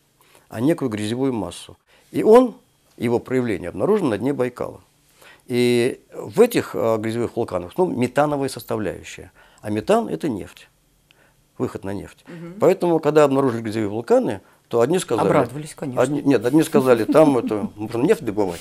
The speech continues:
Speaker 1: правда?
Speaker 2: Да.
Speaker 1: А эколог говорит: Вы чё, надо всё-таки как-то быть сдержанными, товарищи. Значит, поэтому возникает задача изучения грязевого вулканизма Байкала, проявления его с точки зрения метанных выбросов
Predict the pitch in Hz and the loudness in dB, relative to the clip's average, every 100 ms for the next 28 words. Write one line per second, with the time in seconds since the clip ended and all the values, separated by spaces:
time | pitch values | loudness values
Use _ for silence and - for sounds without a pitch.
0 | 170 - 196 120 151 175 - - 117 120 | -4 2 2 2 -6 -10 -16 -4 -2 0
1 | 135 113 - 131 113 90 87 _ _ - | 0 -2 -2 -4 -4 -6 -8 _ _ -20
2 | _ _ - - - 107 117 - - 110 | _ _ -20 -20 -4 -4 -2 -8 -8 -6
3 | 107 101 101 143 196 113 - 80 85 - | -4 -6 -4 -4 -4 -6 -6 -8 -10 -14
4 | - _ _ - - - 110 - 233 247 | -20 _ _ -20 -16 -8 -6 2 2 4
5 | 180 147 123 143 214 165 123 92 - 98 | 2 0 0 2 2 4 2 0 -4 -6
6 | 120 156 127 110 101 95 90 98 107 120 | -2 0 0 0 -2 -4 -6 -6 -4 -4
7 | 104 92 104 107 104 90 87 87 - _ | -4 -2 -4 -4 -6 -6 -10 -14 -18 _
8 | _ _ - - - - - 90 95 147 | _ _ -20 -16 -16 -16 -10 -8 0 2
9 | 202 202 - 113 117 139 135 107 95 104 | 2 0 -6 -2 2 4 2 0 -4 -4
10 | 104 - 98 98 101 92 92 101 104 87 | -4 -4 -8 -4 -4 -4 -6 -4 -2 -4
11 | 82 - _ - 190 214 - 202 | -6 -18 _ -6 -4 -2 -4 -8